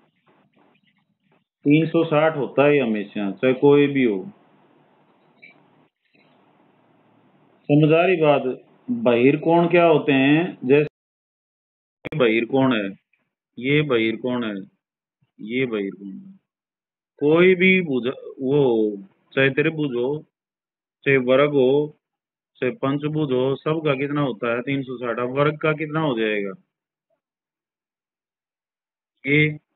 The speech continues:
नब्बे, ये भी नब्बे, ये भी नब्बे और ये भी नब्बे।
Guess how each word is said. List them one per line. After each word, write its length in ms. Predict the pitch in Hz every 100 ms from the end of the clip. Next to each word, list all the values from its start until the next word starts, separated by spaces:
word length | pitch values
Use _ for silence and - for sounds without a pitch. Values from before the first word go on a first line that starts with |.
| 120
नब्बे, 280 | 143 156 139 139 139 151 _ _ _ _ _ _ _ 117
ये 180 | 139 147
भी 120 | 135
नब्बे, 360 | 139 143 127 123 127 _ _ _ _ _ _ _ _
ये 180 | 123 143
भी 140 | 143 123
नब्बे 380 | 131 135 120 117 120 _ _ _ _ _ _ _ _ -
और 300 | 123 131 165 202 - _ _ _ _
ये 240 | 113 139
भी 180 | 143 123 170 208 _ _ _ _ _ -
नब्बे। 300 | 104 90